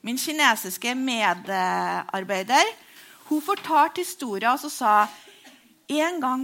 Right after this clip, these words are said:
så var det en stor lærer som satte seg ned foran sine disipler, og så vasket han føttene deres.»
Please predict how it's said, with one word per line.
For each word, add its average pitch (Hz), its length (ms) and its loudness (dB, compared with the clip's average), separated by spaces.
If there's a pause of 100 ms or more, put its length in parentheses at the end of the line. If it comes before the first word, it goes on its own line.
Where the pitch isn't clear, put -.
så - 220 -6
var 247 180 0
det 196 80 -8
en 226 100 -6
stor 302 640 -2
lærer 294 480 2 (1500)
som 302 220 -4
satte 294 300 -6
seg 262 200 -4
ned 240 260 -2
foran 247 380 -6
sine 233 720 -6 (320)
disipler, 285 720 -4 (960)
og 233 80 -14
så 262 180 -4
vasket - 460 -4
han 262 100 -6
føttene 180 540 -12
deres.» 196 320 -10